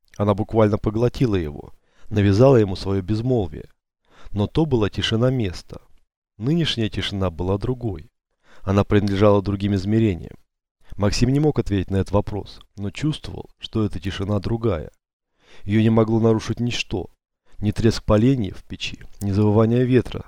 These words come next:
на покрытыми морозом и узорами стёклами. Эта тишина просто пришла и осталась. Новый год Максим встречал целых четыре раза. Первый раз по своему местному времени, потом по новосибирскому.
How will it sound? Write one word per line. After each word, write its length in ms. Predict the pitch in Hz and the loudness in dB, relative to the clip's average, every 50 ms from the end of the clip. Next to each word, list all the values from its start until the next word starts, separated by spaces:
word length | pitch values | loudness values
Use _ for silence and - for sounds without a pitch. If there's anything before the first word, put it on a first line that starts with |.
| - _ - | -16 _ -12
на 120 | 95 90 | -8 -6
покрытыми 400 | - 101 - 101 92 - 104 98 | -4 -4 -4 -4 -4 -2 -2 -2
морозом 380 | 95 98 98 98 90 92 98 98 | 0 0 0 -2 -2 -2 -4 -4
и 40 | |
узорами 340 | 98 90 101 98 90 90 98 | -4 -2 -2 -2 -2 -4 -6
стёклами. 540 | 92 - - 104 90 - - - - 58 - - _ _ _ _ _ _ - - - - | -8 -6 -6 -8 -8 -8 -10 -14 -18 -18 -20 -20 _ _ _ _ _ _ -20 -14 -6 -4
Эта 220 | 104 101 - 110 | -4 -2 -2 -2
тишина 380 | - - 98 - 120 123 127 131 | -2 -2 -2 0 2 2 2 2
просто 360 | - - 113 110 - - 110 | 2 0 -2 -2 -2 -4 -4
пришла 400 | - 120 117 - - 117 123 131 - | -2 -2 -2 0 0 0 0 0 0
и 80 | 123 | 0
осталась. 680 | 123 120 113 - - - 95 - - - - - - - - - - _ _ _ _ _ _ _ _ - | -2 -2 -2 -4 -6 -6 -6 -6 -8 -14 -18 -20 -20 -20 -20 -20 -20 _ _ _ _ _ _ _ _ -8
Новый 320 | 104 110 117 110 120 123 | -4 -2 -2 0 -2 0
год 200 | 123 151 156 - | 0 0 0 0
Максим 360 | 139 117 104 - - 98 92 | 0 -2 -2 -4 -6 -8 -8
встречал 380 | - - - 95 - 110 104 95 | -6 -6 -6 -2 0 0 0 0
целых 320 | - - 120 120 120 110 | 0 0 2 2 2 0
четыре 360 | - - - - 110 104 101 | -2 -6 -6 -4 -2 0 0
раза. 360 | 107 120 113 95 76 67 - - - _ _ _ _ _ _ _ - - - - | 0 0 0 0 -2 -6 -10 -18 -20 _ _ _ _ _ _ _ -16 -14 -4 0
Первый 280 | - 113 110 110 117 117 | 2 4 6 8 8 8
раз 160 | 117 110 - | 8 6 4
по 120 | - 110 | 2 -2
своему 320 | - - 107 110 110 113 113 | 0 0 2 2 2 2 2
местному 440 | 117 131 156 170 - - 120 110 107 | 2 2 2 2 2 0 0 0 2
времени, 540 | 101 101 104 98 92 87 82 78 - - - - | 4 4 4 4 2 0 -4 -6 -10 -12 -8 -8
потом 320 | 95 - - 117 127 131 | -4 -2 -2 -2 -2 0
по 120 | - - 127 | 0 0 2
новосибирскому. 960 | 131 135 135 - - 147 131 120 107 92 85 - - - 90 87 82 - | 4 4 4 2 0 -2 0 0 -2 -2 -2 -6 -10 -10 -10 -10 -12 -14